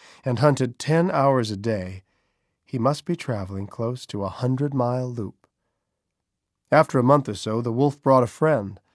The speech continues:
a smaller, younger male, and the second time they both came, they stopped near Brian's camp,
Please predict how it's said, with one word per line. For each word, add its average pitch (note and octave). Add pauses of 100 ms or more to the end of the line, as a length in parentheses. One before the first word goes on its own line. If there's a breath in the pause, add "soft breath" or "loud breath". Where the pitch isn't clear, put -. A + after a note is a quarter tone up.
(400)
a -
smaller, C#3
younger A#2
male, G2 (720)
and G2+
the G#2
second C3
time F#2+
they G2+
both G2+
came, G2+ (640)
they A#2+
stopped C3
near C3+
Brian's A#2
camp, -